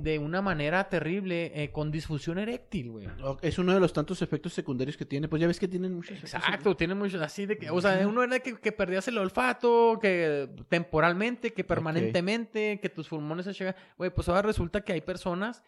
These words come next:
Speaker 2: Ajá.
Speaker 1: tanto hombres como mujeres, güey, que pueden ser afectados por disfunción eréctil, ¿verdad? Eso ya se había hablado, ya, ya, ya, ya se habían
Speaker 2: Ah,
Speaker 1: presentado
Speaker 2: cabrón,
Speaker 1: varios
Speaker 2: pero ¿cómo
Speaker 1: casos.
Speaker 2: en una mujer?
Speaker 1: Varios casos.
Speaker 2: ¿Cómo
Speaker 1: Eh,
Speaker 2: una mujer puede padecer eso?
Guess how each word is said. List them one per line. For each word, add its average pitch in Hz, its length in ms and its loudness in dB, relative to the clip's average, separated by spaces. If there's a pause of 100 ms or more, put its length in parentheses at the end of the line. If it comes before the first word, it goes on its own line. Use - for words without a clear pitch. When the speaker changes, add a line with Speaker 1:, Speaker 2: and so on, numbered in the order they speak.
Speaker 2:
Ajá. 110 420 -6 (260)
Speaker 1:
tanto 165 340 -2 (100)
hombres 320 420 -2
como 226 200 -4
mujeres, 254 480 -2
güey, 151 280 -6
que 156 120 -4
pueden 165 260 -2
ser 208 160 0
afectados 175 580 -4
por 151 220 -6
disfunción 131 680 -6
eréctil, 165 400 -6
¿verdad? 131 320 -4
Eso 156 140 0
ya 247 120 2
se 254 120 -2
había 269 100 2
hablado, 208 420 -2
ya, 165 200 2
ya, 165 160 0
ya, 147 240 -4
ya 156 180 0
se - 220 -6
habían 180 140 2
Speaker 2:
Ah, - 20 -6
Speaker 1:
presentado 120 340 2
Speaker 2:
cabrón, 165 160 12
Speaker 1:
varios 151 200 8
Speaker 2:
pero 143 180 6
¿cómo 151 80 8
Speaker 1:
casos. 156 160 8
Speaker 2:
en 160 60 2
una 156 160 2
mujer? 165 520 -6
Speaker 1:
Varios 151 340 2
casos. 180 400 -6
Speaker 2:
¿Cómo 156 280 4
Speaker 1:
Eh, - 20 6
Speaker 2:
una 160 140 6
mujer 143 280 2
puede 156 160 4
padecer 147 400 0
eso? 156 240 -8